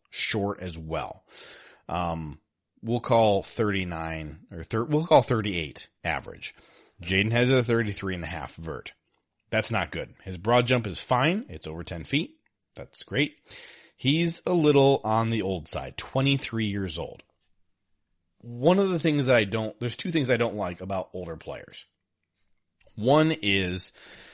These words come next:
that you have less time with them. All right. So you think about the fact that, you know, we drafted Kenny Clark when he was, you know, what felt like thirteen years old, and he's,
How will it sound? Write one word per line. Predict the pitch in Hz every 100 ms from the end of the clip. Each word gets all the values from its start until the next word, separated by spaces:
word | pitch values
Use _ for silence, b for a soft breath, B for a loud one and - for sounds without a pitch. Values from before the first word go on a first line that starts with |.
| B B B B - _ -
that | 107 104
you | 101 101
have | 92 90
less | 95 -
time | 95 76
with | 65
them. | - 76 127 - _ 80
All |
right. | 78 98 -
So | - 90
you | 85
think | 87 92
about | 90 87 73
the | 85
fact | 87 -
that, | 69
you | 85
know, | 76
we | 80 78 - -
drafted | 104 104 - 95
Kenny | - 101 87
Clark | - 90 -
when | 90
he | 95
was, | 82 80 - - _ _ -
you | 87
know, | 78
what | 78 78
felt | 95
like | 87 85
thirteen | - 95 - 98 87
years | 82 78
old, | 76 80 90
and | 82 80 B B B B
he's, | 90 82 82 - - -